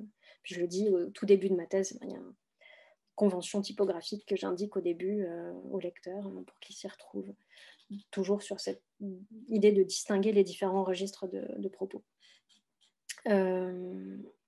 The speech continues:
voilà, et ce que je vous disais tout à l'heure, tout à l'heure, ça passe par le fait de réserver le jeu à mes propres ressentis, et en essayant d'adopter par ailleurs une, une,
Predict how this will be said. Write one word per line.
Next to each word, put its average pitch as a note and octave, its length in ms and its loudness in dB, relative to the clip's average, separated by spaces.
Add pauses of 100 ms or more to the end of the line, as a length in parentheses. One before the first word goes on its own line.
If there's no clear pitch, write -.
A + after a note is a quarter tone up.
(240)
voilà, F#3+ 280 4
et - 20 4
ce A3 80 -2
que G#3 100 2
je F3+ 60 -4
vous G3+ 60 0
disais G3 160 4
tout - 200 -8
à E3+ 60 -4
l'heure, G3 260 0
tout - 160 -4
à F3+ 40 2
l'heure, G#3+ 180 6
ça G3+ 140 -8
passe G3 240 -6
par F3+ 120 -4
le F#3 80 -2
fait G#3 140 -2
de F#3+ 100 0
réserver F#3 400 2
le F3+ 140 6
jeu G3+ 240 4
à F#3+ 80 4
mes F3+ 140 -2
propres G3 320 -4
ressentis, F3 600 -10 (1300)
et A#3 160 8
en G3+ 100 8
essayant G3+ 280 4
d'adopter F#3+ 440 4
par F#3 200 0
ailleurs F#3+ 340 2
une, F#3+ 300 2
une, F3+ 760 -8